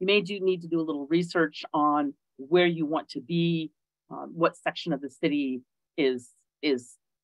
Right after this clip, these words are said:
uh, appeals to you the most. The liveliest, close to museums,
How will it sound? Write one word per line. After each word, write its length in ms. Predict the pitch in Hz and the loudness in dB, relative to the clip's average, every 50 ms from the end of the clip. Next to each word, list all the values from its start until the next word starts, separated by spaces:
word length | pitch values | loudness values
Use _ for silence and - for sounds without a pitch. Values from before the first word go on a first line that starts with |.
| _ - | _ -2
uh, 60 | 143 147 - | -2 0 4
appeals 480 | 160 156 151 - - 180 156 151 - - | 4 4 4 4 4 4 4 4 2 -4
to 80 | - 143 131 | -16 -14 -6
you 120 | 143 139 | -6 -6
the 100 | 123 135 | -4 -2
most. 400 | 120 123 120 120 135 - - - 113 110 113 _ _ _ _ _ _ | 0 0 0 0 -2 -6 -10 -14 -14 -14 -14 _ _ _ _ _ _
The 100 | - 156 | 0 2
liveliest, 840 | 147 160 165 165 175 170 170 160 160 160 156 147 - - _ - - _ - | 4 4 6 6 4 4 2 0 0 0 0 -2 -4 -12 _ -20 -20 _ -4
close 220 | - 170 165 165 - | 0 0 0 0 -2
to 100 | - 131 | -10 -8
museums, 720 | 131 135 135 - 208 190 185 180 175 170 165 170 175 170 | -6 -6 -6 0 2 4 4 6 6 4 4 2 0 -2